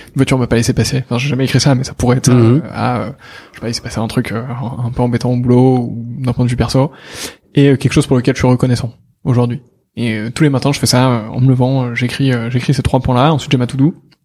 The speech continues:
Speaker 1: Et ensuite, sur le côté, je prends des notes écrite sur, euh, ce qui se passe, euh, dans ma journée, dans mes rendez-vous, et cetera. Parce qu'en fait, je me suis rendu compte que si je faisais pas ça, je faisais autre chose, euh, en même temps. On, on, on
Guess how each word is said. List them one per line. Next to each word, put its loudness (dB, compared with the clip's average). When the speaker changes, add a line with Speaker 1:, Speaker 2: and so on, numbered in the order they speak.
Speaker 1:
Et 4
ensuite, 2
sur 2
le 4
côté, 2
je -4
prends -4
des 4
notes 0
écrite 0
sur, -2
euh, -8
ce -8
qui -10
se -8
passe, 2
euh, -4
dans 0
ma 2
journée, 2
dans -2
mes -2
rendez-vous, 2
et 2
cetera. -4
Parce -10
qu'en 0
fait, 4
je 2
me -2
suis -4
rendu 0
compte 0
que 0
si -2
je 4
faisais 4
pas 0
ça, 2
je -2
faisais 0
autre 2
chose, 4
euh, -2
en -4
même 2
temps. -2
On, -8
on, -14
on -14